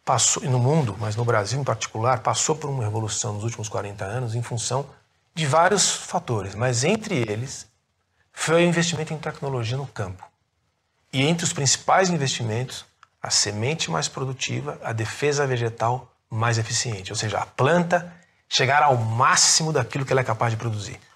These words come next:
Um pé de soja, um pé de milho, um pé de laranja, um pé de café, é, cana-de-açúcar. O investimento na planta, na defesa da planta, da vida e da capacidade da planta de produzir alimento,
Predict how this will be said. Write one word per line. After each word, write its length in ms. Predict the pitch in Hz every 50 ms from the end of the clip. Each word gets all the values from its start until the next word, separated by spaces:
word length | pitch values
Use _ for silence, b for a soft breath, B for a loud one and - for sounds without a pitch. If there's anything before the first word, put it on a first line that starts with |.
| b _
Um 60 | - 170
pé 100 | 170 147
de 80 | 120
soja, 320 | - - 139 131 113 101 -
um 440 | - _ _ _ _ _ _ _ -
pé 60 | 165
de 120 | 143 127
milho, 360 | 117 135 135 117 92 - - - - _ _ _ _ _ _
um 60 | _
pé 140 | _ - 143
de 100 | 131 -
laranja, 460 | 113 95 - - 135 131 117 107 104 _ _ _ _
um 40 | _
pé 60 | 120
de 60 | -
café, 540 | - 110 104 - - 139 143 123 - - - _ _ _ _ _ _ _ _ _ -
é, 180 | 120 120 - - - - - - - -
cana-de-açúcar. 720 | - 135 131 120 - - - - 165 170 143 - - - - - _ _ _ _ _ _ _ _ b b b b _ _ _ _ -
O 40 | 131
investimento 580 | 110 127 127 - - 131 139 165 185 180 160
na 160 | 143 147 123
planta, 800 | - - - - 165 175 202 220 202 - - - - 143 - - -
na 140 | - 123 113
defesa 540 | 113 113 104 - - - - 180 196 156 151
da 100 | 131 120
planta, 340 | 113 - 117 107 104 104 110
da 140 | 104 98
vida 420 | 98 107 110 - - 156 180 170 -
e 40 | -
da 100 | 120 113
capacidade 640 | - 107 - 127 - - - 120 120 139 156 143
da 80 | 147 135
planta 240 | - 123 120 110 110
de 60 | 104
produzir 320 | - - 110 104 104 110
alimento, 440 | 107 104 107 120 139 160 160 - -